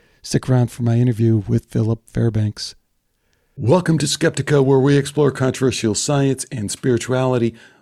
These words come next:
with leading researchers, thinkers, and their critics. I'm your host, Alex Karras. Today we welcome Philip Fairbanks to Skeptiko.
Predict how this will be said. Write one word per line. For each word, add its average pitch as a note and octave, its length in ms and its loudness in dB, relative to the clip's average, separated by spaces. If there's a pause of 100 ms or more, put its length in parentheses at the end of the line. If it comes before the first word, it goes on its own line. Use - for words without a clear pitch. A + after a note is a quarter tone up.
with D#3+ 160 -4
leading D#3+ 360 0
researchers, C#3+ 720 -2
thinkers, C3+ 480 -4 (100)
and A#2+ 240 -2
their G#2 120 -2
critics. C#3+ 460 0 (420)
I'm A#2+ 120 0
your A#2 100 0
host, A#2 180 -2
Alex A2+ 340 -2
Karras. A#2+ 420 -2
Today D3+ 400 0
we F3+ 200 0
welcome C#3+ 480 0
Philip B2 480 -2
Fairbanks A#2 640 0
to A#2+ 80 -4
Skeptiko. A2+ 760 -4